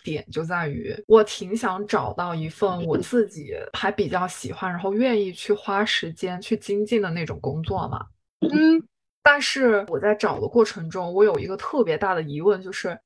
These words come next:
Speaker 1: 那我特别喜欢、特别愿意花时间去精进的这个东西到底是什么？我其实是一个问号的，你知道吗？对这方面我是自己不确定的。所以我觉得我自己去找工作的时候也蛮没有方向，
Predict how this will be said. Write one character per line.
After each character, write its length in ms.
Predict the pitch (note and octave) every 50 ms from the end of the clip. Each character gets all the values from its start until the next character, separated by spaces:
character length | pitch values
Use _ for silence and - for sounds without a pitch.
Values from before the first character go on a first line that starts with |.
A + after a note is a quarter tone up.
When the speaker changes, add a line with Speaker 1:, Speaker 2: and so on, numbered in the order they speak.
| _ -
Speaker 1:
那 180 | - D4+ B3
我 140 | G3+ - -
特 260 | - - - C#4+ B3
别 160 | G3+ G#3 G3+
喜 340 | A3+ - - - - - -
欢、 280 | - - - D#3+ E3 E3+
特 180 | - - C4
别 160 | A3 G3+ G3+ G#3+
愿 100 | A#3+ A#3+
意 80 | A3
花 300 | G#3 G#3 - - G#3+ G#3
时 320 | A3+ - - - - F3 E3+
间 160 | G3 F#3+ G3
去 180 | G#3 - A#3
精 240 | A3 - - A3 A3
进 140 | A3+ A#3 A3+
的 80 | G3+ F3+
这 100 | - A3
个 80 | G3+
东 140 | D#3+ F3+ G3+
西 80 | G#3 -
到 300 | - B3 B3+ B3+ A3+ E3
底 120 | A#2+ G2
是 160 | - - G#3
什 220 | G3+ - - C3 -
么？ 160 | - C3+ - _
我 100 | - G3
其 180 | F#3+ - A#3 A#3+
实 120 | C4 B3+
是 160 | A#3 C#4+ C#4+
一 180 | A#3+ G3+ G3+ A3
个 100 | A#3 A3+
问 400 | A3 A#3+ C#4 E4 D#4 C4+ G#3+ F#3+
号 240 | - - F#3 E3+ D#3
的， 120 | D3+ D3+
你 100 | C#3+ C#3
知 160 | D3+ - C3+
道 160 | C#3+ C#3+ -
吗？ 240 | - - - - - - _ _
对 180 | - B3+ A3+ A3
这 140 | A#3+ A#3
方 200 | A3 A#3 A3+ A3+
面 160 | A#3+ B3 A#3 G#3+
我 140 | F3 C#3
是 140 | - - A3+
自 160 | A3 - A3
己 60 | G#3 E3
不 140 | - - E3+
确 280 | - - - D4+ C4+
定 300 | G#3+ A#3 C#4 C4+ A#3+ F#3+
的。 180 | D3 - - - - - - _ _ _ _
所 160 | - - D#4
以 40 | D#4+
我 180 | D#4+ C#4+ B3 -
觉 80 | E3+
得 80 | F#3+ G#3
我 100 | G#3+ E3+
自 120 | E3+ G#3
己 60 | G#3+ G3
去 120 | - B3
找 200 | A3+ - E3+ -
工 200 | - A2+ E3+ F#3+
作 120 | G#3 A#3+ B3+
的 100 | G#3 G3
时 140 | - - F3
候 180 | - G#3 G3+
也 240 | F#3+ G3+ G#3 E3+ D#3
蛮 320 | E3 E3 D#3+ D#3+ E3 F3+ F#3 F#3
没 180 | F#3 F#3+ F3+ F#3
有 120 | A3+ G3+
方 400 | D3+ - - F#3+ F3 F3 E3+ F#3+
向， 340 | G#3 - - G#3+ - - -